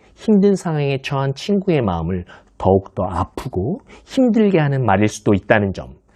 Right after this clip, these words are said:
명심해 주세요. 친구에게 하면 좋은 말은 어떤 말이 있는지 한번 알아볼까요? 힘든 친구에게 "많이 힘들었겠다.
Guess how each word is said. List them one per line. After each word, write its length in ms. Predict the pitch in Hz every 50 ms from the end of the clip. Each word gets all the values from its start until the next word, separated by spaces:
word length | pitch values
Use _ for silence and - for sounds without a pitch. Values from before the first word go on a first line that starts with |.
| - _ _
명심해 460 | - 131 143 156 180 - - 160 131 104
주세요. 420 | 95 87 - - 80 87 131 196 - _ _ _ _ _ _ _ _ _ _ _ _ _ _ _ _ _ _ _ _ _ _ _ _ _ - - - - - - - - - - - _
친구에게 600 | - - - 233 233 214 220 208 202 190 185 196
하면 320 | 175 170 170 170 170 165
좋은 320 | - - - 120 131 147 135
말은 320 | 117 90 95 131 107 82 71 - - _
어떤 340 | - 101 - - 180 190 180
말이 220 | 170 160 147 139
있는지 400 | 127 110 95 87 80 78 78 82
한번 420 | 87 101 110 104 92 87 82 76 80 -
알아볼까요? 800 | 101 98 101 95 87 85 - - 85 78 87 127 208 - - _ _ _ _ _ _ _ _ _ _ _ _ _ _ _
힘든 380 | _ - - 170 165 165 165 156
친구에게 800 | 131 - - 131 120 98 90 80 76 73 - 165 175 - - - - _ _ _ _ _ _ _ _
"많이 220 | 110 101 104 107 107
힘들었겠다. 1120 | 123 151 151 156 156 147 - - 135 123 - - - 85 80 80 80 82 - 95 98 107